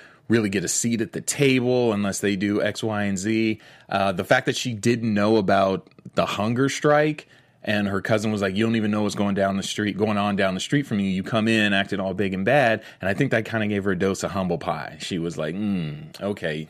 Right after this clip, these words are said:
you did get me on that one." So I feel like she had a little bit of a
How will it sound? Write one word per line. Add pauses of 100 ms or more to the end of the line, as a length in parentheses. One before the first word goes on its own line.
(120)
you
did
get
me
on
that
one." (380)
So (1000)
I
feel
like
she
had
a
little
bit
of
a